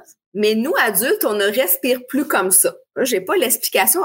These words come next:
officielle, mais moi, j'aime bien dire qu'on est dans une société qui va tellement vite que même notre respiration s'est adaptée.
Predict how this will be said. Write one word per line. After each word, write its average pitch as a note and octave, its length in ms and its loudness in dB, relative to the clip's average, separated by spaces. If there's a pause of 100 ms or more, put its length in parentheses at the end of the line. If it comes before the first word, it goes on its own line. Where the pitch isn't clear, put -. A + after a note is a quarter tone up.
officielle, C4 640 0
mais G3+ 100 2
moi, B3+ 240 0
j'aime G3 220 0
bien G3+ 240 0
dire B3 260 0
qu'on B3+ 80 -4
est F#3+ 80 -2
dans G3 240 0
une G#3+ 80 2
société A3 400 2
qui - 140 -4
va G3+ 100 2
tellement A3+ 480 0
vite C4 220 -4
que A#3 60 0
même A#3+ 360 0
notre G3 220 -2
respiration G#3+ 760 0
s'est F3 220 0
adaptée. D#3 460 -4